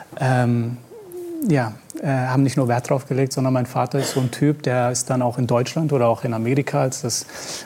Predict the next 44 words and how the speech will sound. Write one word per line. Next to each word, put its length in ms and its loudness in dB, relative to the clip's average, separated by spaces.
um 120 2
die 100 4
Schule 340 6
ging, 240 2
zu, 160 -4
bei 220 -4
der 160 0
wir 80 2
dann, 300 -4
äh, 220 -2
putzen 380 2
durften, 440 2
um 260 2
dahin 300 2
zu 160 -4
gehen, 340 4
hat 140 2
einfach 340 2
angeklingelt 640 2
und 100 -6
gesagt, 320 -2
„Hey, 200 4
ich 100 -6
hab, 120 0
ich 100 -14
bin, 160 2
ich 160 -2
bin 140 2
hier, 340 4
wir 100 -2
können 260 4
etwas 300 -2
für 160 -6
Sie 160 4
tun, 260 2
wenn 100 2
Sie 80 2
etwas 300 0
für 140 -6
uns 220 2
tun.“ 240 2
Und, 320 -2
ähm, 400 2
manchmal 600 4